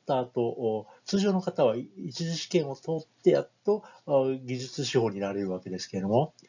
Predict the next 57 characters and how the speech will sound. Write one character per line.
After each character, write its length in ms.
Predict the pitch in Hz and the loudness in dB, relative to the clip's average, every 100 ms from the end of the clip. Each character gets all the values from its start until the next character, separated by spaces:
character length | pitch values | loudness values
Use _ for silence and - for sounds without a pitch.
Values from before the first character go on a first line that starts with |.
| _ _ 139 | _ _ -2
え 540 | 135 127 127 120 120 | -2 0 0 2 0
ー、 20 | |
本 220 | 123 147 120 | -2 -4 -4
学 120 | 110 | -4
科 100 | 147 | -2
の、 280 | 165 135 123 | -2 0 -2
お、 100 | - | -2
地 160 | - | -8
域、 340 | - 127 135 - | -2 -2 -2 -4
地 180 | 143 | -2
域 100 | 123 | -2
環 220 | - 127 127 | -2 -2 2
境 160 | 135 | 2
科 140 | 127 131 | 2 -2
学 180 | 131 | -2
コ 140 | - 127 | -2 -4
ー 20 | |
ス 100 | 123 | -4
を 40 | |
出 120 | 120 123 | -6 -4
ま 120 | 117 | -6
す 120 | - | 0
と、 220 | 180 190 - - - | 2 2 -2 -18 -2
あ、 140 | 131 | -2
そ 120 | 123 139 | 0 0
れ 60 | |
だ 100 | 127 | 0
け 100 | 123 | -2
で 320 | 175 - 127 | -2 0 -2
技 120 | 117 120 | -2 -2
術 100 | - | 0
司 80 | |
法 120 | 117 107 | -2 -2
が 100 | 101 | -2
取 200 | 117 104 | -2 -4
れ 60 | |
て、 320 | - - 175 175 - | -2 0 0 0 -14
そ 160 | - 165 | -2 2
の 80 | 196 | 2
後、 320 | 190 107 - - - | 2 -2 -2 -14 -6
ま 140 | 127 | -4
あ、 40 | |
実 280 | 113 120 135 | -2 -2 -2
務 140 | 131 120 | -4 2
経 200 | 127 113 | 4 4
験、 260 | 110 92 - | -2 -10 -10
え、 120 | 135 | -8
こ 100 | 208 | -4
れ 60 | 208 | 0
は 60 | |
も 60 | 165 | 0
う 60 | |
一 100 | 120 | -2
緒 120 | - 92 | -4 -6
で 80 | |
す 120 | 92 | -6
ね。 120 | 151 | -6